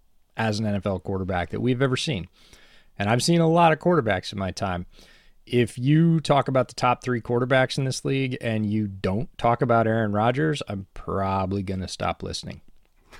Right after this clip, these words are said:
I understand that people are gonna talk about futures and what they might do and whatever.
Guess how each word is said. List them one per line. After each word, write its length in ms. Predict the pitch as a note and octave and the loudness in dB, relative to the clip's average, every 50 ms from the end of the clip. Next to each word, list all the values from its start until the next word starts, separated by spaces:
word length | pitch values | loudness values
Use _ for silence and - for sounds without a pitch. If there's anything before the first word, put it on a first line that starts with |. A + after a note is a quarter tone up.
| - - - - - - - | -20 -20 -20 -20 -20 -18 -12
I 140 | - G2 G2 | -8 -4 -2
understand 800 | A2 A2+ A#2 A2+ - - - C3 B2 B2 A#2+ A#2+ A#2+ A2+ A2+ | 2 2 2 2 2 4 4 4 4 6 4 4 4 4 4
that 160 | A2 A2 - - | 2 2 0 0
people 300 | - A2+ G#2+ - A2+ A2 | -4 -4 -4 -2 0 0
are 60 | A2 | 0
gonna 160 | G#2 G#2+ G2+ | 0 -2 -4
talk 260 | G2 - A2+ G2+ - | -2 -2 -2 -2 -2
about 240 | A2+ A2 G#2 G#2 - | -2 -4 -4 -6 -8
futures 840 | - - C3 B2 A2 - - A#2+ A2+ A2+ A2+ A2+ A2 A2 A2 G2+ G#2 | -4 -2 -2 0 0 0 0 2 2 4 4 2 2 2 0 -2 -2
and 160 | G#2+ G#2+ A2 | -4 -4 -4
what 140 | G#2 G#2+ - | -6 -4 -4
they 100 | A2 A2 | -2 -2
might 260 | A2 A2 G#2+ G#2+ G2+ | 0 0 0 -2 -2
do 220 | - A2+ G#2+ G#2 | -2 -2 0 0
and 120 | G#2 G2+ G2+ | 0 0 0
whatever. 300 | G2+ G2+ G2+ F#2+ F#2+ | 0 0 -2 -2 -4